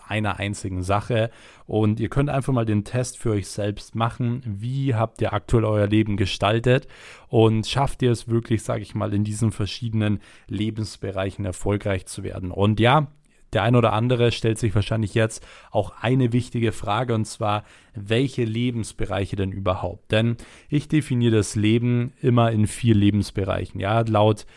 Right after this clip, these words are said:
ähm, meiner Theorie gibt es wirklich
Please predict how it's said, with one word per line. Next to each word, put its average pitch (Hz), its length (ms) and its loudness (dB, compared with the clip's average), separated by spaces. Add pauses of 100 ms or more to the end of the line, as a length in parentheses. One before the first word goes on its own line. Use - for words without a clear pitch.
(300)
ähm, 104 380 2
meiner 117 320 2
Theorie 113 540 2
gibt 110 220 -4
es - 220 -8
wirklich 110 520 0